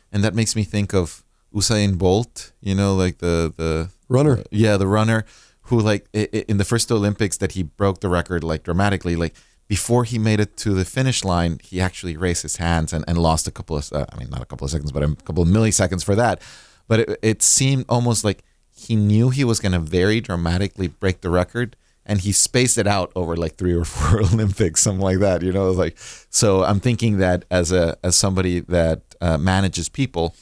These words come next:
Speaker 1: y-, you're thinking, "Okay, this person deserves a raise," but maybe don't give the twenty percent raise right away, but
Speaker 2: Yep.
Speaker 1: space it out so that people feel that they are, uh, on that positive slope.
Speaker 2: Absolutely. And, and the, the, I think it's also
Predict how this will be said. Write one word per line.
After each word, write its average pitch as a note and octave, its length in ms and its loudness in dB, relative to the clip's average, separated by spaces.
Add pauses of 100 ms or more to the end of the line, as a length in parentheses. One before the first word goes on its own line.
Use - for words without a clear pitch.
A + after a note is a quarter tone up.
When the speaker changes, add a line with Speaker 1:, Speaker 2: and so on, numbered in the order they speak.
(340)
Speaker 1:
y-, F#2+ 200 -4
you're F#2+ 180 -2
thinking, F#2+ 320 0
"Okay, F2 240 -2
this E2 140 -8
person D#2 240 -12
deserves D#2 340 -10
a D2 60 -14
raise," D#2+ 560 -2 (440)
but E2+ 240 -6 (500)
maybe E2+ 300 0
don't D#2+ 200 -2
give D#2 140 -8
the D#2+ 100 -8
twenty D#2+ 240 -8
percent - 420 -8
raise D#2 260 -4
right D#2+ 220 -2
away, F2 340 2
but E2+ 220 -6 (680)
Speaker 2:
Yep. D3 120 4
Speaker 1:
space F#2 180 2
it F#2 100 2
out F#2 420 0 (300)
so - 180 0
that F#2+ 160 2
people G2+ 320 2
feel G2+ 520 2
that F#2 220 0
they F2+ 160 0
are, E2+ 260 -2
uh, E2+ 340 -4
on E2+ 180 -2
that E2 180 -2
positive - 420 -4
slope. - 240 -4
Speaker 2:
Absolutely. B2+ 720 4
And, - 80 2
and C#3+ 220 4
the, C#3 100 4
the, C3 460 2 (520)
I C3+ 40 6
think E3 240 2
it's D3+ 180 2
also C3 540 2